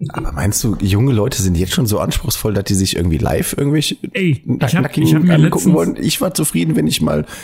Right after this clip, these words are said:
Speaker 1: einen Otto-Katalog hatte und da waren welche mit Unterwäsche drin. Junge, das war aber, als ich noch klein war und meinen Körper entdeckt habe, war das schon ein Highlight.
Speaker 2: Ey, ich hab letztens eine Dokumentation gesehen vom Y-Kollektiv, ähm, über, äh, Leute, die sich ihr Taschengeld aufgebessert haben.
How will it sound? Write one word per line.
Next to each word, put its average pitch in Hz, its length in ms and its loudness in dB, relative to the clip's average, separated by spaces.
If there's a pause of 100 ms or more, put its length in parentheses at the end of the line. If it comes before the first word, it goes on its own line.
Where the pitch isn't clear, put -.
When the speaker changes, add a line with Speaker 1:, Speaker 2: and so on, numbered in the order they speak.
(120)
Speaker 1:
einen 123 140 0
Otto-Katalog 104 680 -2
hatte 90 180 -2
und 85 120 0
da 95 160 0
waren 95 200 0
welche 98 240 0
mit 92 120 0
Unterwäsche 85 420 -2
drin. 78 240 -4 (160)
Junge, 76 260 -2
das 104 220 -4
war 101 100 -2
aber, 82 220 -2
als 92 160 -4
ich - 300 -4
noch 147 200 -4
klein 156 320 -2
war 147 220 -4 (260)
und - 340 -6 (160)
meinen 143 200 0
Körper 151 320 -2
entdeckt 131 340 -4
habe, 147 240 0
war 143 100 2
das 147 160 -2
schon 151 160 0
ein 175 60 0
Highlight. 101 340 -2 (600)
Speaker 2:
Ey, 151 120 0
ich 175 200 2
hab 180 120 4
letztens 165 380 2
eine 151 80 6
Dokumentation 160 640 4
gesehen 123 260 4
vom 117 180 2
Y-Kollektiv, 123 840 0 (300)
ähm, 135 400 4
über, 123 1040 2
äh, - 40 0
Leute, 127 560 2
die 139 160 2
sich 123 200 2
ihr 131 100 2
Taschengeld 170 440 2
aufgebessert 98 560 2
haben. 90 300 2